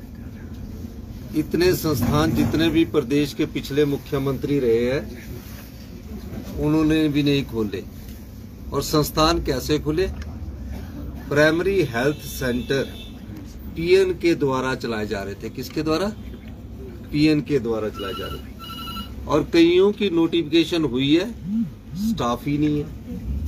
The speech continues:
कोई भर्तियां हुई इन संस्थानों में, पाँच सौ नब्बे संस्थानों में? जब इसका calculation किया गया कि इन संस्थानों को जब खोला जाए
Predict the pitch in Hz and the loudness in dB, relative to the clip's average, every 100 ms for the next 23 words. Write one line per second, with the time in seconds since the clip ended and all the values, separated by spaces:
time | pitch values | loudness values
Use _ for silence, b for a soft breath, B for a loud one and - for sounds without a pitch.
0 | - - - - 165 190 143 139 - 202 | -6 -8 -10 2 6 6 4 0 4 4
1 | 190 170 233 254 233 214 190 160 165 156 | 6 4 4 4 2 2 0 0 -2 0
2 | 160 156 151 - 143 147 - 147 131 110 | 2 2 2 2 0 0 0 2 0 2
3 | 139 120 117 - 113 110 98 92 - - | 0 0 -6 -4 -4 -4 -6 -8 -10 -12
4 | - - - - - - - - - 104 | -14 -14 -14 -12 -10 -12 -12 -14 -12 2
5 | 170 185 190 - 208 - 156 139 165 175 | 2 4 2 4 2 4 0 2 0 0
6 | 175 220 202 165 143 143 139 160 147 151 | 2 0 2 2 4 2 2 0 -2 -4
7 | 117 135 135 147 156 160 143 120 117 127 | -6 -4 -2 -2 -2 0 0 0 0 0
8 | 143 113 98 | 0 0 -2